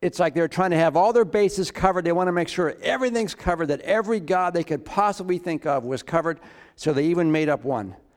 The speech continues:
And Paul used that as a, as a jumping point to be able to preach the gospel to them. In fact, in S-, Acts seventeen twenty-two, it says,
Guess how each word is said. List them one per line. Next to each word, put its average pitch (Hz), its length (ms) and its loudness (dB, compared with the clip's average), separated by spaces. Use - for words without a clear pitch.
And - 160 -10
Paul 170 260 2
used 156 380 -2
that 170 480 -2
as 143 280 0
a, 135 220 -2
as 135 240 -2
a 123 200 -4
jumping 233 420 2
point 160 400 0
to - 80 -10
be 160 180 2
able 165 140 0
to 147 60 0
preach 180 340 -2
the 165 80 -2
gospel 156 440 -2
to 131 40 0
them. 120 160 0
In 127 80 -2
fact, 180 300 0
in 156 80 0
S-, 156 260 -6
Acts 175 280 0
seventeen 175 500 0
twenty-two, 175 500 0
it 170 100 -2
says, 156 380 -2